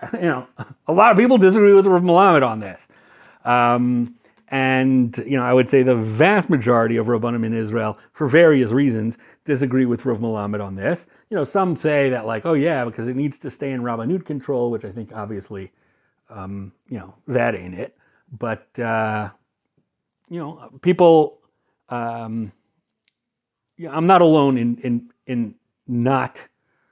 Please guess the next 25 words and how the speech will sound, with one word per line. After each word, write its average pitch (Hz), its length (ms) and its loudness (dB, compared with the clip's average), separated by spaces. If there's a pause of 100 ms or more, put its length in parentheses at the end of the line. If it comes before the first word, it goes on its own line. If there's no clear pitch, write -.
(500)
not 156 220 -4
seeing 147 200 -2
eye 127 180 -2
to 127 40 -2
eye 120 160 -4
with 117 200 -6
Rav 110 140 -8
Melamed 107 440 -4
on 90 140 -8
this. 107 200 -8
I've 120 140 -4
not 131 360 -4
yet 131 280 -4
gotten 123 240 -2
the 113 120 -4
opportunity 120 600 -6
to 110 100 -14
travel 117 340 -6
to 110 100 -12
Har 113 180 -4
Bracha. 110 460 -6
It's - 180 -16 (140)
probably 110 220 -12
about 104 160 -14
an 98 100 -18